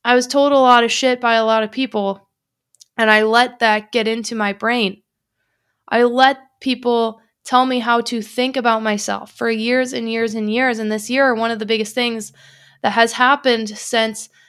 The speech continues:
becoming less codependent on someone is realizing that <sighs> I've given myself permission to just be myself.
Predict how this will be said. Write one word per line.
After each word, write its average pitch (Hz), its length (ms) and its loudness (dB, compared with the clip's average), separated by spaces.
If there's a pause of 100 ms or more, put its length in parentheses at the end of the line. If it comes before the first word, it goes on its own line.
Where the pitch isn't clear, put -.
(140)
becoming 240 420 -2
less 226 320 0
codependent 254 680 -4
on 220 180 -4
someone 208 640 -4 (640)
is 233 280 6
realizing 233 840 2
that 214 500 -2 (1700)
<sighs> - 600 -14
I've 247 200 0
given 285 280 0
myself 254 440 -2
permission 240 580 -2
to 240 160 -6
just 214 480 -2
be 202 220 -4
myself. - 640 -12